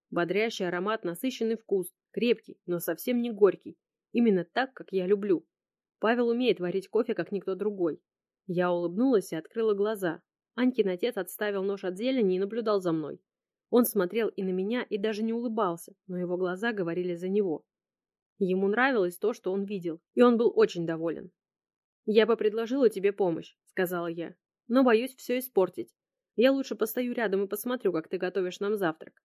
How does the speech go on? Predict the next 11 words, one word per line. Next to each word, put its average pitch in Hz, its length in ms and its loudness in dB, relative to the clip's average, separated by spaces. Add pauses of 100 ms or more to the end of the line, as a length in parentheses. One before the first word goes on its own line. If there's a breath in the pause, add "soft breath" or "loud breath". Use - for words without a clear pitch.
договорила 175 560 -2
я, 226 260 -2
сделав 202 400 -4
ещё 214 240 -6
один 170 240 -4
глоток 165 340 -8
кофе. 165 300 -8 (800)
Павел 294 260 6
ничего 240 360 0
не 262 100 -2
ответил. 180 520 -4